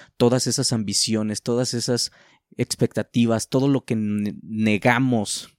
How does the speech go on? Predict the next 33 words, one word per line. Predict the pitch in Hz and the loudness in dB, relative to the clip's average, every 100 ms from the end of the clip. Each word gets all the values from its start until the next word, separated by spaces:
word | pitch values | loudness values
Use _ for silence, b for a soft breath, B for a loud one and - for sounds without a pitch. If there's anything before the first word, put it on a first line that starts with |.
| _ _ | _ _
de | 117 107 104 | -6 0 0
esta | 107 - | 0 0
humanidad | 117 107 104 98 98 - | 0 0 -2 -2 -2 -4
es | 110 117 | -6 -4
lo | 120 | -2
que | 135 | -4
tenemos | - 104 107 123 131 113 | -4 -4 0 0 0 -2
dentro | 123 127 131 | -2 0 -2
de | |
nosotros. | 113 101 135 - - - B B B - | -2 -4 -6 -6 -10 -12 B B B -6
Lo | 107 | -2
que | 110 | 0
pasa | 123 143 | 0 2
es | 135 | 2
que | - | 2
negar | 123 107 98 113 113 | 2 2 0 2 2
es | 120 - | 0 0
una | 123 123 | 0 -2
protección | 117 104 - - 117 | -2 -6 -4 -2 0
de | 113 | 0
nuestro | 117 110 - 107 | 0 -2 -2 -2
ego | 107 113 | 0 -2
para | 110 107 | -2 -2
no | 117 | -2
sentirse | 123 135 135 139 - | 0 -2 0 0 0
vulnerabilizado. | 131 127 120 117 113 - 156 170 113 _ b b b b - | 0 0 0 0 0 0 0 -2 -4 _ b b b b -2
Pero | 107 | 0
entonces, | 107 135 135 143 | 2 2 2 2
si | - | 2
no | 117 127 | 2 2
estamos | 139 139 143 | 2 0 2
en | 131 | 0
vulnerabilidad, | 113 107 101 101 101 104 104 98 | 0 -2 0 -2 0 0 -2 -4